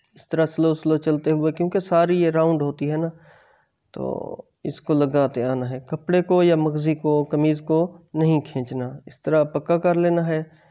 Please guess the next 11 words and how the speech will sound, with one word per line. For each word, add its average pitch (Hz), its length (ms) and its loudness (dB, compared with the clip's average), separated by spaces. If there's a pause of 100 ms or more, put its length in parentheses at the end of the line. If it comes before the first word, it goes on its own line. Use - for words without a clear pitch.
(440)
और 147 520 2
इस 147 200 -4
सारे 180 440 0
पीस 151 280 0
को 151 160 -4
छोटे 151 280 -8
छोटे 160 260 -2 (280)
कट 151 240 0
लगा 135 320 2
देना 135 260 -2
है। 147 220 -4